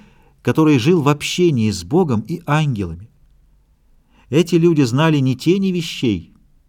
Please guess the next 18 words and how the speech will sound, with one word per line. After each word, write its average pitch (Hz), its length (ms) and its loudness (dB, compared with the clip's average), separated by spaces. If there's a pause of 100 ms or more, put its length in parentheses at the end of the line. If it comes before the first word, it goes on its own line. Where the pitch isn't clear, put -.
(200)
но 135 280 0
самые 151 720 0
вещи, 123 600 -6 (400)
и 160 80 6
потому 160 540 2 (320)
оставленные 165 800 4
ими 160 340 0
символы 143 720 -4 (560)
точно 202 460 2
выражают 185 640 2 (360)
самую 202 540 4
сущность 185 600 -2
бытия. 147 460 0 (960)
Вечной 131 540 2
справедливости, 143 840 0
однако, 160 420 0
надо 180 320 0
было, 170 340 2